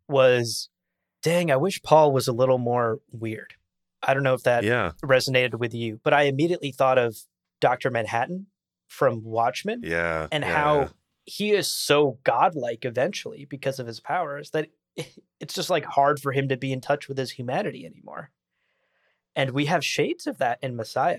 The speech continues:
Speaker 1: We see that in Children of Dune as well, happening to Paul, where the little things, quote unquote, "little things" don't matter to him anymore because he has seen so much and experienced so much because of his visions.
Speaker 2: Yeah.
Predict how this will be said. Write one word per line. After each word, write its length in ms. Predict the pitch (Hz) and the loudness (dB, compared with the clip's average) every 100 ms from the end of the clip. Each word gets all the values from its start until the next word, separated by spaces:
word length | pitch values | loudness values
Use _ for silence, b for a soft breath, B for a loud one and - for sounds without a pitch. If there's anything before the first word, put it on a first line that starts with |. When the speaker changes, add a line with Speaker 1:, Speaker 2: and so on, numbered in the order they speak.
| - | -6
Speaker 1:
We 100 | 123 | -12
see 220 | - 165 | -8 -4
that 180 | 175 139 | -2 -2
in 80 | 117 | -2
Children 340 | - 131 120 | -4 -4 -6
of 120 | 113 | -12
Dune 200 | 110 151 | -12 -12
as 160 | 147 143 | -12 -8
well, 300 | - 165 - b b b _ - | -6 -6 -8 b b b _ -6
happening 400 | 151 147 147 139 | -4 -2 -4 -4
to 120 | 127 | -8
Paul, 520 | - - 226 - 143 - _ | -8 -2 -2 -2 -8 -14 _
where 400 | - 151 135 127 _ _ _ _ _ _ _ | -4 2 2 0 _ _ _ _ _ _ _
the 100 | 147 | -2
little 280 | 131 170 208 | 2 2 0
things, 640 | - 139 127 110 107 - - _ - | -2 -4 -4 -10 -12 -14 -18 _ -8
quote 180 | - 143 | 0 0
unquote, 320 | 135 135 135 | 2 2 4
"little 240 | 160 175 | 4 2
things" 320 | - 127 120 | 2 0 -2
don't 220 | - 139 131 | -2 -2 -2
matter 260 | 151 - | -6 -8
to 160 | 208 131 | -10 -8
him 160 | 120 | -8
anymore 520 | 117 - - - 156 - _ _ _ _ _ _ | -8 -10 -10 -10 -10 -14 _ _ _ _ _ _
because 360 | 147 - 139 | -8 -4 -4
he 140 | - 127 | -2 0
has 160 | 127 | 0
seen 260 | - 139 135 | 0 -4 -4
so 200 | - 120 | -2 -2
much 300 | 131 135 - | -2 -4 -8
and 80 | 123 | -12
experienced 540 | - - 123 117 - | -14 -10 -8 -8 -8
so 100 | 120 | -10
much 260 | 117 110 - | -10 -10 -12
because 240 | 117 113 | -16 -16
of 80 | 113 | -16
his 140 | 113 | -18
visions. 420 | - 120 - - b b | -16 -14 -14 -18 b b
Speaker 2:
Yeah. 500 | 92 92 92 87 80 | -6 -4 -2 -4 -6